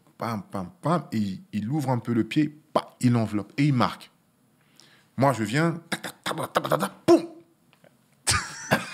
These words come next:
Je passe à côté, ou le gardien l'arrête. Je tente, je m'en fous, je suis à l'entraînement, je tente. Et lui, il est dans la, dans la sécurité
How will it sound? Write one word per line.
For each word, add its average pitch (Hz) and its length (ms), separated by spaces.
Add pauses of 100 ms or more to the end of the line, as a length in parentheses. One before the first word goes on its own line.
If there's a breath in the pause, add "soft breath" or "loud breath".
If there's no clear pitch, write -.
Je 117 60
passe 107 240
à 98 60
côté, 127 560 (540 loud breath)
ou 110 80
le 113 100
gardien 117 280
l'arrête. 139 580 (360 loud breath)
Je - 120
tente, 170 380
je 135 60
m'en 151 100
fous, 180 240
je - 40
suis - 80
à 139 40
l'entraînement, 156 420
je 131 120
tente. 127 360 (300)
Et 123 80
lui, 151 140
il 160 40
est 156 60
dans 143 100
la, - 80 (240)
dans - 440
la - 60
sécurité 113 720